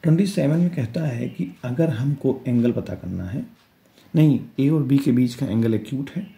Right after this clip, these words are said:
तो देखिए अगर A एक vector है और दूसरा vector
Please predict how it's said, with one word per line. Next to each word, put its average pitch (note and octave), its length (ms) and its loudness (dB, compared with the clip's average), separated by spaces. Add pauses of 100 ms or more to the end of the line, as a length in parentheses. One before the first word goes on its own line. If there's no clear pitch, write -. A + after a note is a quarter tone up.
(500)
तो - 80 -8 (240)
देखिए - 320 0 (100)
अगर C#3 160 -2
A - 220 -6
एक D3+ 380 4
vector A2 340 -4
है G#2 160 -8 (1080)
और B2 60 0
दूसरा C3+ 340 2
vector C#3 280 -2